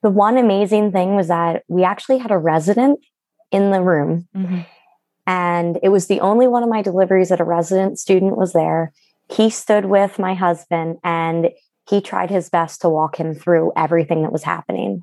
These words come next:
Speaker 2: Wow.
Speaker 1: And that poor, like, he, he was so young. And this had to have been the first traumatic delivery he had
Speaker 2: Mm-hmm.
Speaker 1: ever experienced.
Speaker 2: Mm-hmm.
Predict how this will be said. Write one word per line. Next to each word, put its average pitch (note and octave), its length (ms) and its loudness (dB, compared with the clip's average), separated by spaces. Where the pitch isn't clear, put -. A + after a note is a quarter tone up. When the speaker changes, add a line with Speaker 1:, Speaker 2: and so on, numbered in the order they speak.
Speaker 2:
Wow. D#3+ 240 -4
Speaker 1:
And F#3 160 0
that A3 240 -4
poor, A#3+ 440 0
like, F3+ 200 0
he, C#4 320 2
he A#3 80 4
was F#3+ 180 2
so E3+ 200 2
young. E3 420 -2
And F3+ 380 -2
this F#3+ 180 -2
had F3+ 240 -2
to F3 100 2
have D#3+ 100 -2
been E3 260 0
the E3+ 80 -4
first E3 420 -4
traumatic D#3+ 540 -2
delivery E3+ 500 0
he E3 120 0
had E3 80 4
Speaker 2:
Mm-hmm. E3 80 0
Speaker 1:
ever E3 160 -4
experienced. E3 760 0
Speaker 2:
Mm-hmm. F3 120 -6